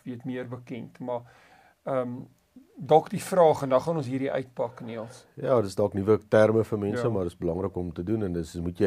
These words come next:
Speaker 2: 'n enkel of 'n multifamiliekantoor kies?
Speaker 1: Ja.
Speaker 2: Eh, so.
Speaker 1: So family office, dalk net eers die begrip,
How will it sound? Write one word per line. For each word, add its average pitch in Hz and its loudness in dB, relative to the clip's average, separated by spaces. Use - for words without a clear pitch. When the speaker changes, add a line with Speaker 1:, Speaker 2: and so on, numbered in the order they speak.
Speaker 2:
'n 85 0
enkel 113 0
of 104 -2
'n 87 -4
multifamiliekantoor 87 -6
kies? - -12
Speaker 1:
Ja. - -16
Speaker 2:
Eh, - -16
so. 82 -12
Speaker 1:
So - -10
family 262 -6
office, 143 -6
dalk 135 -4
net 170 -6
eers 156 -6
die 143 -8
begrip, 127 -4